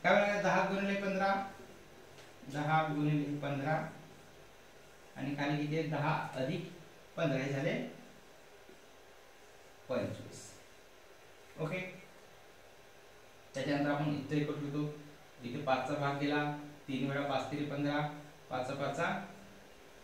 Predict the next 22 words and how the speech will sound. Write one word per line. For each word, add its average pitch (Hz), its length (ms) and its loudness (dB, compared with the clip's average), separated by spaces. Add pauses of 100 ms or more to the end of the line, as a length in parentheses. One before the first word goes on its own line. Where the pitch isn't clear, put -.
पंचवीस, 143 640 4
त्याच्यानंतर 143 540 -2
पाचचा - 360 2
भाग - 180 2
होते 147 200 0 (540)
दहा 131 160 2
मध्ये, 147 240 2
दोन 139 260 2
वेळा 135 140 0
पाच 135 380 4
दुने - 380 2 (420)
दहा. 104 380 2 (140)
आता 123 140 -2
काय 143 160 8
उरलं, 147 200 4
वर 147 200 4 (380)
खाली 135 220 -2
झालं, 147 260 2 (360)
वर 135 140 2
उरले 143 260 2
दोन 143 300 2
गुणिले 143 300 2